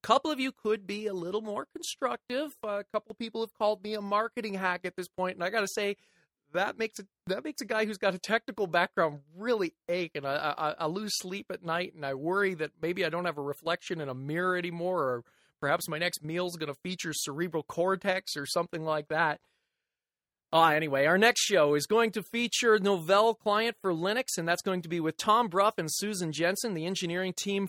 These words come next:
for the Novell Client for Linux. They're gonna give you an idea of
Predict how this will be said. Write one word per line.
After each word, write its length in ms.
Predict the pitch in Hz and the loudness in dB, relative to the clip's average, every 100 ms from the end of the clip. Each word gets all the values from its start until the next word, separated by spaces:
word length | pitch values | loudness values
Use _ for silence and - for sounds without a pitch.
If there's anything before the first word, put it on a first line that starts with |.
| - 180 | -2 2
for 280 | 180 202 | 4 4
the 140 | 180 151 | 2 -2
Novell 320 | 156 156 156 | 0 2 2
Client 300 | - 156 160 | 0 -4 -4
for 80 | 139 | -6
Linux. 380 | 139 180 - - _ _ | -4 -6 -8 -14 _ _
They're 80 | 180 | 2
gonna 160 | 220 185 | 2 2
give 160 | 202 | 0
you 140 | 196 180 | 2 2
an 60 | |
idea 440 | 175 175 151 170 180 | 2 0 2 2 2
of 340 | - 147 | 4 2